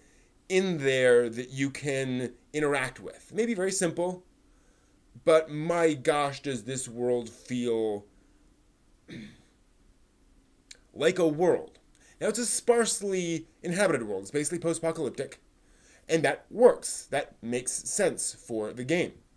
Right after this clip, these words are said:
<coughs> Now, um, in the chat room, somebody brings up the, um, the stamina and the weapon degradation and so forth and so on.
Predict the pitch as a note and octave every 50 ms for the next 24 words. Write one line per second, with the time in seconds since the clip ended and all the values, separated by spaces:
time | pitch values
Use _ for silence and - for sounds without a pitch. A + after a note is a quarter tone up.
0 | _ _ _ _ _ _ _ _ _ - _ _ _ _ _ _ _ - - -
1 | _ _ _ _ - B3 - - - - - - - - - - - - A#3+ E3+
2 | B2 G#2+ - - _ _ _ - _ _ _ _ _ _ _ _ _ _ _ _
3 | _ _ _ _ _ _ _ _ _ _ _ _ _ _ _ _ _ _ _ _
4 | _ _ _ D3 E3 E3+ D#3 - - - _ _ _ _ _ _ _ _ _ _
5 | _ _ _ _ _ _ _ _ _ _ _ - - - _ _ _ _ _ _
6 | - A#2 A#2 A#2+ A#2+ B2 B2 A#2+ F#3 G3+ F#3 D3 B2 G#2 F#2 F2 - - - -
7 | - B2+ C#3 C3+ B2 A#2 C#3 C3 B2 A2+ C3 B2 B2+ B2 - - A#2 G#2+ A2+ A#2
8 | A2 A2 A2 G#2+ G#2 G2+ G2+ G2+ G2+ G#2 G#2 G#2 G2+ - _ _ - - - C3+
9 | C3 - E3 D3+ D3 C#3+ C#3 C#3 C3+ C3 B2+ B2+ B2 - A#2+ B2 B2+ B2+ B2 C3
10 | B2+ B2 A#2+ A2+ A2 A#2 G#2+ G#2 G#2 A#2 A2 G#2+ G#2+ - A#2 G#2 G2 G#2 G2 G2+
11 | G2+ G#2+ G#2 F#2+ F2+ F2+